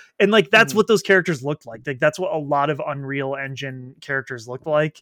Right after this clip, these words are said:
Speaker 1: And it also had that weird shit where you're in a conversation and the camera, like, pans to their face in a really bizarre way, and they're just standing there soulless and dead-eyed.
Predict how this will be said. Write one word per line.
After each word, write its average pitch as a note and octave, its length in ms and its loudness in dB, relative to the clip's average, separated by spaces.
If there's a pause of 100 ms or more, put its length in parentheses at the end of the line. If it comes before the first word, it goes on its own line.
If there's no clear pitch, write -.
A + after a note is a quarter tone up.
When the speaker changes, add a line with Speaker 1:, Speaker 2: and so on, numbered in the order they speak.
(360)
Speaker 1:
And D#3 140 0
it D#3+ 80 0
also E3 280 2
had D#3 200 0
that D3 160 -2
weird D3 220 -4
shit - 220 -6
where C#3+ 120 -4
you're D3 80 -2
in D3 80 -4
a C#3 40 -2
conversation C#3+ 800 -6
and D3+ 160 -8
the B2+ 60 -12
camera, C#3 300 -10
like, B2+ 200 -10
pans C3+ 340 -12
to D3+ 120 -14
their C3 140 -4
face - 600 -10
in D3+ 140 -8
a C#3+ 60 -4
really C#3+ 220 -2
bizarre C#3+ 420 -2
way, D3 180 -2
and C#3+ 100 -6
they're C3+ 60 -12
just C3 200 -14
standing C3 340 -14
there B2 120 -12
soulless C3+ 540 -6
and B2 160 -16
dead-eyed. C3+ 460 -2